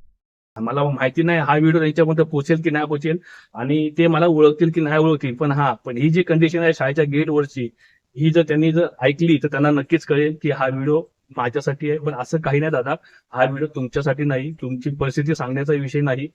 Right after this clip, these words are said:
तुमचं नाव सुद्धा मी घेतलेलं नाही. या व्हिडिओमुळे जर शंभर पैकी जर एक माणूस जरी सुधारला किंवा त्याला जर, त्याला कधी अशी आठवण झाली की मी ह्या दादांचा, ह्या काकांचा व्हिडिओ बघितला होता,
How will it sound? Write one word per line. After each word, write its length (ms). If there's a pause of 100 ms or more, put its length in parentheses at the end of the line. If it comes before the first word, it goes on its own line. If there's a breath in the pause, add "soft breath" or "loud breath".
(320)
तुमचं 320
नाव 200
सुद्धा 200
मी 140
घेतलेलं 440
नाही. 180 (1160)
या 220
व्हिडिओमुळे 520 (220)
जर 240 (180)
शंभर 520
पैकी 280
जर 120 (140)
एक 260
माणूस 220
जरी 140
सुधारला 480 (680)
किंवा 200
त्याला 300
जर, 120
त्याला 240
कधी 180
अशी 140
आठवण 320
झाली 220
की 120
मी 300
ह्या 120
दादांचा, 380
ह्या 120
काकांचा 380
व्हिडिओ 200
बघितला 360
होता, 220